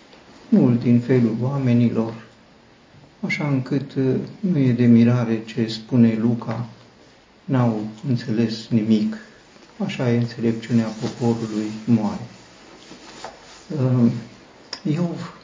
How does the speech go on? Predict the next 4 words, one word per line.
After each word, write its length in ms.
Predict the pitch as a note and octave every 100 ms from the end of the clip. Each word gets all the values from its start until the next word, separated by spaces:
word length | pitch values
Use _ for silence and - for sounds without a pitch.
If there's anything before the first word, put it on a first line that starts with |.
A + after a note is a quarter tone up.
| - -
este 300 | D3 C#3 -
unul 340 | C3+ D#3 D3+ B2
dintre 520 | B2 B2 - B2 A#2+
profeții 760 | - B2+ - D3 C#3+ - A#2